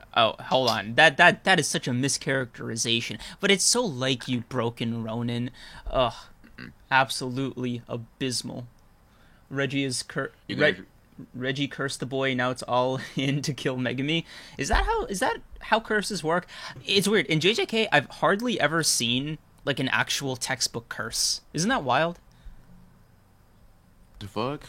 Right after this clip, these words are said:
Speaker 2: What do you mean you haven't, you haven't actually seen a textbook curse?
Speaker 1: Like, I'm talking, like, "I curse you and your family to have this thing," or, like,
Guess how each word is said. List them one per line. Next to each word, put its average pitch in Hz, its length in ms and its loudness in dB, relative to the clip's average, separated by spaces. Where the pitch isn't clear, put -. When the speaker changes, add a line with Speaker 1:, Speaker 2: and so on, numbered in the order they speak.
Speaker 2:
What 120 100 -4
do 120 40 -2
you 127 60 -2
mean 131 140 -2
you 92 100 0
haven't, 76 220 -8
you 90 180 -8
haven't 73 280 -4
actually 78 280 -4
seen 73 160 -8
a 67 40 -12
textbook - 400 -10
curse? - 420 -10
Speaker 1:
Like, 147 180 2
I'm 147 100 4
talking, 202 280 4
like, 131 280 4
"I 147 120 8
curse - 420 2
you 143 260 6
and 123 100 4
your 127 140 4
family 123 640 2
to 113 160 -2
have 131 360 4
this 131 280 2
thing," 113 460 0
or, 123 180 0
like, 120 340 2